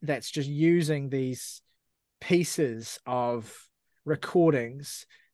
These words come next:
to create this incredibly, genuinely, emotionally expressive thing. There's something about that, <sighs> I guess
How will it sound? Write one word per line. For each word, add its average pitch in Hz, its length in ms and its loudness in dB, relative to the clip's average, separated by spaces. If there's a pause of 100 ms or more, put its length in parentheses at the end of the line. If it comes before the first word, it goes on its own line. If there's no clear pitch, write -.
to 180 100 0
create 165 600 6
this 147 260 0
incredibly, 151 1200 2
genuinely, 160 540 2
emotionally 143 520 -2
expressive 135 540 -4
thing. 120 400 -4 (800)
There's 151 140 0
something 226 280 2
about 165 320 6
that, 143 260 2 (1300)
<sighs> - 320 -16
I 160 80 -2
guess 147 440 -4